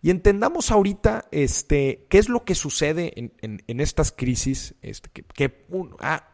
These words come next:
H uno N uno, que alguien podría decir que es algo muy relaciona-, mu-,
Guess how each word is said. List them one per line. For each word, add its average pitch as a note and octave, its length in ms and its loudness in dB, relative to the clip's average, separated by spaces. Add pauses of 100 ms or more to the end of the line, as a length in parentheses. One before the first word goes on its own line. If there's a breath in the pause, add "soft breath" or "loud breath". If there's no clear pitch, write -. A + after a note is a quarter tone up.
H E3+ 380 4
uno D#3+ 220 2
N D#3 100 -2
uno, D3+ 320 -2
que - 80 -8
alguien D3+ 320 4
podría C3 260 6
decir C3 300 -2
que - 80 -2
es B2 100 0
algo C3+ 220 2
muy B2+ 200 4
relaciona-, A#2 760 2
mu-, B2 180 -6